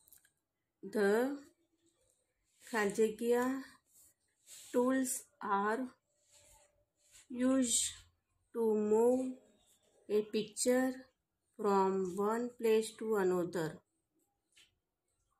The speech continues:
यानी एक जगह से दूसरी जगह जाने के लिए कौन से टूल्स तुम यूज़ करोगे,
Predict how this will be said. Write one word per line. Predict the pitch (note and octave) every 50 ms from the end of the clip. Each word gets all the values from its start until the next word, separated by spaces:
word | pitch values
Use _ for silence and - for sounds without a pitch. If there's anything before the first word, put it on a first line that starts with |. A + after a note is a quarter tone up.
| _ _ _ _ _ _ _ _ _ _ _ _ _ - _ _ -
यानी | G#3+ G#3 G#3 A3 A3+ A3 A3+
एक | A#3+ A#3+ A3
जगह | B3 A#3+ A3+ F#3+ F3+ A3 G#3+ A3 A3 A3 A3 A3
से | - A#3 A#3 A#3 G#3+ G3+
दूसरी | G#3 G3 G3 - G3 G#3+ A3 G3
जगह | A3 G#3 F#3+ D#3+ - G3+ G3 G3 F#3 G#3+
जाने | G3 F3+ F3+ F#3 F#3 F#3+ G3 F#3+ -
के | G#3+ G#3
लिए | G#3 G#3 G#3 G#3+ G#3+ A3 A3 - - _ _ _ _ _ _ _ _ _ _ _ _ -
कौन | G#3 G#3 G#3+ G#3+ G#3+ G#3 -
से | B3+ B3+ B3+ B3+
टूल्स | A#3 G#3 F#3+ F#3 F#3+ - - -
तुम | G#3 F#3+ G3
यूज़ | F#3+ F#3 F#3+ - - - -
करोगे, | F#3+ F3 F3+ F3 F3 E3 F3 F3+ E3+ E3